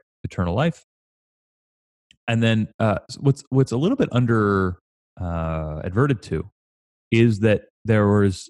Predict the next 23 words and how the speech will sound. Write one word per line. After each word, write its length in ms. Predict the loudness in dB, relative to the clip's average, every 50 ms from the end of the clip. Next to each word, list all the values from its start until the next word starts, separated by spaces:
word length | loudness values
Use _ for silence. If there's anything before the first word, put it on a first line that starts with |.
| _ -6
uh, 680 | -4 -4 -2 -2 -2 -4 -4 -6 -8 -10 -10 -10 -10 -12 -14 -16 _ _ _ _ _ -2
there 80 | 0
was 80 | 2 2
a 40 | 2
group 140 | 2 2 2
of 100 | 2 2
monks 460 | 2 2 2 2 -2 -4 -8 -16 -16 -20 _ _ -4
who 100 | 0 0
were 100 | 2 2
reacting 420 | 2 0 0 -2 -4 -4 -2 -2
against 320 | -2 -2 -2 -4 -4 -4 -6
the 60 | -6
Pelagians, 800 | -2 0 0 2 2 2 0 0 0 -2 -2 -2 -4 -8 -12 -8
and 140 | -6 -4 -4
as 120 | -4 -2
often 260 | -4 -4 -4 -4 -4 -4
will 100 | -4 -4
happen, 420 | -6 -8 -10 -10 -10 -12 -12 -8 -4
overreacted. 720 | -2 0 0 2 0 0 0 -2 -6 -8 _ -14 -14 -14 -14 _ _ _ _ _ _ _ _ _ _ -4
And 160 | -2 -2 -2
so 240 | -2 0 0 0 2
they 640 | 2 2 2 2 2 2 2 2 2 0 -2 -2 -6 -14
had, 840 | -12 -6 -4 -4 -2 -2 -2 -4 -2 -2 -2 -4 -4 -4 -6 -8